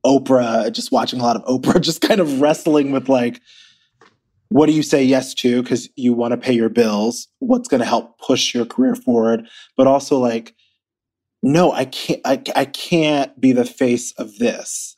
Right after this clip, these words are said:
I can't say this line and have some little kid see this and think that this is what queerness is,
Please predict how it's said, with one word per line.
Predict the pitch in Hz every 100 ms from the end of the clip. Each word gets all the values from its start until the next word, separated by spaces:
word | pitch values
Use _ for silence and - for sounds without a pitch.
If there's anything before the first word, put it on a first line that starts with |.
| -
I |
can't | 127 - 160 151 143 139 - - _ _ _ _
say | - - 139 131
this | 131 135 127 -
line | 117 123 131 98 104 -
and | 262 -
have | - 131 120
some | - 135 127
little | 123 120 113
kid | - 135 113 -
see | - - 135 147
this | - 107 98 - -
and | 120 -
think | 131 120 - - _ _ _ -
that | 123 -
this | 131 131
is | 131 107
what | 113 123 -
queerness | - 123 127 110 -
is, | - 247 233 - - - -